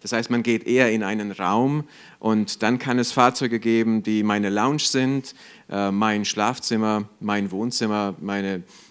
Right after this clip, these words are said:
sag mal, Musical Hall oder irgendwie Movie Theater oder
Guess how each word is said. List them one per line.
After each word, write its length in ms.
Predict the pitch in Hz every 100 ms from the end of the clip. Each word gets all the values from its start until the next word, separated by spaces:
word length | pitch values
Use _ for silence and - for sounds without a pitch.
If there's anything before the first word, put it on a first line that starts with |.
| -
sag 140 | 107
mal, 120 | 98
Musical 500 | 95 110 117 117 110
Hall 340 | 110 113 117 107
oder 240 | 95 95 92 80 -
irgendwie 500 | 95 98 90 95 92
Movie 360 | 95 113 110
Theater 600 | 107 117 107 107 107 95
oder 240 | 95 95